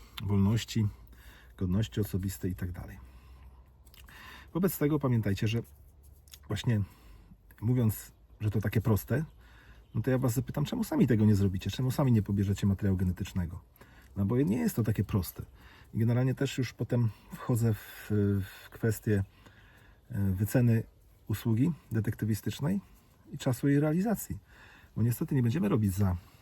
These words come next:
jedną tam opłatę, za wykupione godziny, czy za wykupioną, wykupioną ryczałtowo usługę zerojedynkowo. Pamiętajmy, usługa detektywistyczna, tak samo jak usługa prawnicza, nie jest usługą na efekt. Czyli jak usługa, dajmy na to,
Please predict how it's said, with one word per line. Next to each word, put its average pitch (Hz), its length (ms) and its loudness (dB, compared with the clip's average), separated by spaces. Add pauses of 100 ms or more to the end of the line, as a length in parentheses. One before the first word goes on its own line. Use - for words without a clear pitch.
(640)
jedną 107 300 4
tam 101 180 2
opłatę, 101 400 0
za 92 140 0
wykupione 101 520 2
godziny, 101 380 2
czy 98 240 -4 (440)
za 101 140 0
wykupioną, 101 540 0 (200)
wykupioną 104 440 2
ryczałtowo 104 520 0 (340)
usługę 107 420 0 (380)
zerojedynkowo. 113 760 2 (260)
Pamiętajmy, 117 480 2 (120)
usługa 127 280 0
detektywistyczna, 113 760 -2
tak 104 140 -4
samo 120 160 0
jak 107 120 -2
usługa 117 280 -2
prawnicza, 107 440 2 (640)
nie 190 80 4
jest 165 140 2
usługą 110 340 2
na 107 100 6
efekt. - 480 -2
Czyli - 180 -4
jak 107 140 0
usługa, 107 300 0
dajmy 101 220 4
na 101 120 4
to, 98 200 2